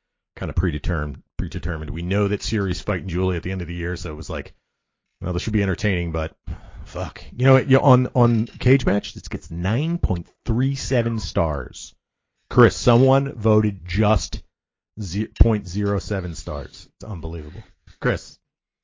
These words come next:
Speaker 2: Yeah, you were saying, um, I, I, I thought of that. It's funny you mentioned the Fight Forever 'cause I thought of that.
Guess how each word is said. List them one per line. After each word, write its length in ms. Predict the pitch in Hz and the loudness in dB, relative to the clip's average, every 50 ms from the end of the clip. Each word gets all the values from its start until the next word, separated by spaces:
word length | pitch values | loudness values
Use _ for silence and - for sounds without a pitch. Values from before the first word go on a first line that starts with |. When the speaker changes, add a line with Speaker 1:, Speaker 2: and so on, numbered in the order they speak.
| - - - - - - - - - - - - _ _ _ _ _ - - - - - - 202 - - - - - - - - - - | 6 6 8 8 8 6 6 4 2 -2 -2 -4 _ _ _ _ _ -18 -16 -16 -6 -2 -2 0 0 -2 -6 -8 -10 -10 -12 -4 4 8
Speaker 2:
Yeah, 220 | - 147 147 131 | 10 10 10 10
you 180 | 131 135 143 147 | 10 10 8 8
were 80 | 139 | 8
saying, 460 | - - 151 135 123 120 117 110 104 - | 8 8 8 8 8 6 6 2 2 0
um, 540 | 131 120 117 107 107 107 104 101 98 95 92 - _ _ _ _ _ _ _ - - _ _ _ - | 0 2 2 4 4 4 2 0 0 -2 -6 -10 _ _ _ _ _ _ _ -18 -18 _ _ _ -2
I, 220 | - 127 - - - - | 0 2 4 2 2 2
I, 160 | - 135 139 - | 4 2 4 4
I 120 | 135 135 | 4 2
thought 220 | 127 - 156 147 135 | 4 4 4 4 4
of 60 | 127 | 4
that. 100 | 120 113 | 2 0
It's 80 | 104 - | 0 2
funny 180 | - 160 143 117 | 2 2 4 4
you 120 | 107 101 | 2 2
mentioned 460 | 98 107 120 120 113 - 107 95 92 | 0 0 0 0 0 -2 -4 -4 -4
the 140 | 92 92 85 | -4 -6 -6
Fight 280 | - - 120 113 110 - | -4 0 2 2 2 0
Forever 360 | - 98 101 95 92 85 - | -2 -6 -6 -6 -8 -10 -12
'cause 160 | - - 82 | -12 -10 -8
I 80 | 80 80 | -8 -6
thought 260 | - 110 104 101 90 | -2 -2 -2 -2 -2
of 60 | 87 | -4
that. 140 | 82 80 | -6 -8